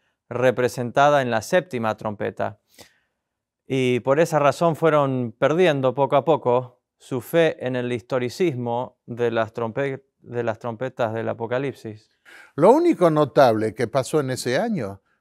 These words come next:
Speaker 2: fue la apertura del lugar santísimo del santuario celestial, anunciado por Daniel ocho catorce para el tiempo del fin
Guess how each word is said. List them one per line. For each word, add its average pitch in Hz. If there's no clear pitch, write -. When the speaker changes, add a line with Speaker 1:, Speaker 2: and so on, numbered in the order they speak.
Speaker 2:
fue 170
la 139
apertura 143
del 117
lugar 135
santísimo 120
del 104
santuario 127
celestial, 156
anunciado 151
por 135
Daniel 143
ocho 160
catorce 151
para 120
el 110
tiempo 196
del 151
fin 110